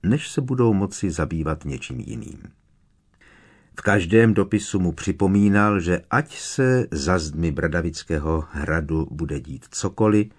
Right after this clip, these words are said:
Harry za to nenese odpovědnost a nemůže to nijak ovlivnit. Jestliže Voldemort opravdu nabývá znovu na síle,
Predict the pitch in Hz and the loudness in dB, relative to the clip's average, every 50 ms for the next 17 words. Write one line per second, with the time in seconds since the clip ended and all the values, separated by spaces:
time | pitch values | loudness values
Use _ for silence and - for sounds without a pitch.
0 | _ _ _ _ _ _ _ _ _ _ _ _ - - 110 110 113 120 120 98 | _ _ _ _ _ _ _ _ _ _ _ _ -2 0 2 4 6 6 6 4
1 | 95 98 95 - - 85 80 76 78 82 98 110 123 151 156 156 - 170 - - | 4 0 -2 0 0 0 2 4 4 6 6 6 6 6 4 2 0 -2 -2 -2
2 | - 120 - - 123 117 117 113 107 107 107 107 107 107 - - - _ - - | -4 -6 -4 -4 -2 2 2 2 2 2 0 0 -2 -4 -6 -12 -16 _ -2 0
3 | 90 85 78 71 78 92 104 117 123 123 113 113 113 - - - 78 69 67 73 | 0 0 0 2 4 6 6 6 6 6 4 2 0 -2 -2 -2 -4 -2 -2 -2
4 | 82 90 90 87 82 - - - _ - 95 87 85 76 67 60 57 53 - - | -2 -2 -2 -4 -4 -8 -16 -14 _ -4 -2 0 0 0 0 -2 -6 -10 -12 -14
5 | _ _ _ - _ _ _ _ _ _ _ _ _ _ _ _ _ _ - - | _ _ _ -20 _ _ _ _ _ _ _ _ _ _ _ _ _ _ -20 -20
6 | - - - - - - - - - - - _ _ _ _ _ _ _ _ _ | -20 -20 -20 -20 -20 -20 -20 -20 -20 -20 -20 _ _ _ _ _ _ _ _ _
7 | 87 104 123 123 - - - 131 120 101 110 104 92 87 104 123 143 143 143 151 | 4 6 6 6 4 2 2 2 4 6 6 4 6 4 4 4 4 6 6 4
8 | 147 147 147 143 143 143 - - - 117 113 113 117 117 113 104 113 110 104 98 | 4 6 4 4 2 0 -2 0 0 0 2 2 2 2 4 2 2 0 2 2
9 | 92 95 95 87 98 95 95 82 85 82 80 78 76 67 76 85 85 78 67 73 | 4 2 2 2 0 -2 -2 0 0 0 0 0 0 0 0 0 0 0 0 -2
10 | 71 78 85 85 - - - 123 127 131 127 127 123 127 131 | -2 -2 -2 -2 -4 -4 -4 0 2 4 6 6 6 4 4